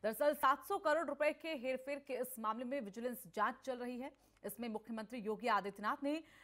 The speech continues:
पंचायती राज विभाग के पूर्व निदेशक अनिल कुमार दमेले सहित बारह जिलों के अधिकारियों के खिलाफ मुकदमा दर्ज करने के निर्देश दिए। साल दो हज़ार सोलह सत्रह में चौदहवें वित्त आयोग के तहत मिली परफॉर्मेंस ग्रांट राशि को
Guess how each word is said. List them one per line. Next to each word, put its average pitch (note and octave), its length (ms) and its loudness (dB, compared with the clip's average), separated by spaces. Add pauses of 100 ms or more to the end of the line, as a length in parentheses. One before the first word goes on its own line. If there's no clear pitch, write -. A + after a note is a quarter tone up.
(160)
पंचायती C#4+ 580 4
राज D4 300 4
विभाग B3 380 -2
के E4 60 -6
पूर्व F4 340 -6
निदेशक G3+ 420 -2 (220)
अनिल G3+ 200 -6
कुमार G#3+ 440 0 (260)
दमेले A3 420 -2
सहित C#4+ 300 -4 (320)
बारह D4+ 280 2
जिलों C#4+ 260 -4
के D4 220 -4
अधिकारियों A#3 760 -2
के B3+ 120 -8
खिलाफ G3 360 -2 (260)
मुकदमा G#3 420 -2
दर्ज C4 300 -2
करने A#3+ 260 -6
के C#4+ 120 -4
निर्देश F#3+ 440 -2
दिए। - 220 -12 (420)
साल C4+ 220 6
दो E4+ 140 0
हज़ार F#4 180 4
सोलह E4 340 4
सत्रह D4+ 320 -2
में D#4 280 -4
चौदहवें A#3 540 -2
वित्त F4 260 -4
आयोग A3 300 2
के G#3 80 -8
तहत A3 360 -4
मिली A3+ 260 -2 (340)
परफॉर्मेंस A3 560 -4
ग्रांट A3+ 340 2
राशि G3 260 2
को G3+ 140 -8